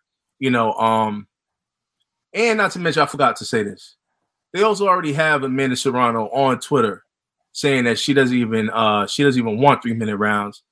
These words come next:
She's completely fine with two-minute rounds, you know? And then her justification was, "Well, this is different because it's higher stakes." I don't know, man. Like,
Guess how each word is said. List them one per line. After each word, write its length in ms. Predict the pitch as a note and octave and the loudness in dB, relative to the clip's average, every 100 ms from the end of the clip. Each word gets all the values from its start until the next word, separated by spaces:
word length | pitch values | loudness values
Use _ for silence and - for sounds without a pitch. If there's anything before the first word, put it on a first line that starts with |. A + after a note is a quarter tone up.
| - | -10
She's 240 | - B2 | -4 -4
completely 560 | - - - D3+ D3+ D#3+ | -6 -16 -6 0 0 0
fine 320 | - D3+ C3 | -2 0 0
with 100 | A#2+ | -2
two-minute 360 | - C#3+ A#2+ G#2+ | -2 0 0 0
rounds, 420 | G#2 G#2 G2+ _ _ _ - | -2 -4 -8 _ _ _ -4
you 140 | B2+ | 0
know? 320 | B2 A#2+ A#2+ _ _ - | 2 0 -4 _ _ -6
And 100 | C3+ | -2
then 100 | C3+ | 2
her 80 | D3 | 2
justification 760 | D3 C3+ B2+ A2+ D3 C3 C3 A#2 | 2 0 -2 0 2 2 -2 0
was, 300 | A#2 G#2+ A#2+ | 0 0 -2
"Well, 300 | B2 A#2 A2 | 0 2 0
this 180 | C3+ | -4
is 80 | A#2+ | -2
different 340 | B2 C#3 A#2 G#2+ | 2 2 2 -4
because 220 | - A#2+ | -2 -2
it's 120 | G#2 | -4
higher 260 | - B2 A2+ | 0 0 0
stakes." 480 | - A#2+ G#2 - _ _ _ _ _ _ _ _ _ _ _ _ - | -2 -4 -6 -16 _ _ _ _ _ _ _ _ _ _ _ _ -6
I 220 | C3+ D3 | 0 2
don't 160 | D3+ D3 | 0 -2
know, 200 | B2 G#2 | -4 -4
man. 400 | G#2+ G#2+ G#2+ G#2+ | -8 -8 -8 -4
Like, 220 | A#2 | -4